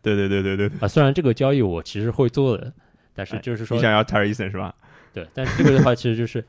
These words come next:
Speaker 2: 想也不敢想，就是从去年一个就基本废的人，然后今年是感觉像，哦，如果能做成那笔交易，这个首轮签完全是捡来的，就，就有这种感觉。
Speaker 1: 对，我之前看过一个文章，就是可能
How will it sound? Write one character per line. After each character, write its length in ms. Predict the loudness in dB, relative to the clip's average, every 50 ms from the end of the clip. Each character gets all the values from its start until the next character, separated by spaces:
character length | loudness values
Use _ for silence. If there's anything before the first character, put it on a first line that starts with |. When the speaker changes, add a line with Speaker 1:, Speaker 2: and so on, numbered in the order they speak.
| _ _ -20
Speaker 2:
想 400 | -20 -18 -16 -14 -12 -8 -6 -6
也 120 | -6 -6
不 100 | -6 -8
敢 160 | -8 -10 -10
想， 180 | -12 -14 -18 -20 -20 -20 -20 _ _
就 100 | -6 -4
是 100 | -4 -4
从 220 | -4 -4 -8 -8 -8
去 220 | -8 -4 -4 -2
年 180 | -2 -2 -2 -4
一 60 | -6
个 120 | -8 -8
就 160 | -6 -4 -4 -6 -6 _
基 140 | _ -10 -8
本 120 | -8 -8 -6
废 200 | -4 -4 -4 -4
的 100 | -4 -6
人， 160 | -8 -10 -12
然 100 | -14 -14
后 80 | -14
今 160 | -12 -8 -8 -8
年 200 | -6 -8 -10 -10
是 220 | -14 -16 -20 -18
感 180 | -16 -14 -12 -12
觉 80 | -10 -8
像， 180 | -8 -8 -8 -8 -12 _ _ _ _
哦， 180 | -12 -10 -10 -8 -8
如 80 | -6 -6
果 80 | -4
能 160 | -4 -6 -6
做 140 | -8 -8 -10
成 120 | -8 -10 -10
那 80 | -12
笔 80 | -12 -12
交 160 | -10 -10 -10
易， 120 | -8 -10
这 100 | -10 -10
个 160 | -10 -10 -12 -12 -14 -18
首 180 | -18 -16 -16
轮 120 | -16 -16 -16
签 100 | -16 -16
完 80 | -14
全 160 | -14 -14 -16
是 120 | -16 -16 -16
捡 240 | -14 -14 -14 -14 -16
来 180 | -18 -18 -18
的， 100 | -18 -20 -20 _ _
就， 140 | _ -14 -14
就 120 | -14 -14 -16
有 100 | -16 -16
这 180 | -16 -16 -16
种 80 | -14 -14
感 140 | -14 -14 -6
觉。 40 |
Speaker 1:
对， 240 | -2 0 0 0 0 -4 -12 _ _
我 100 | -12 -10
之 100 | -6 -4
前 120 | -4 -4 -4
看 160 | -4 -2 -2
过 100 | -2 -2
一 20 |
个 80 | -2 -2
文 160 | -4 -6 -6
章， 240 | -8 -8 -8 -10 -12 -16
就 140 | -14 -12 -12
是 360 | -10 -10 -10 -10 -10 -12 -14 -16
可 220 | -18 -18 -14 -14 -12
能 360 | -10 -8 -8 -8 -10 -12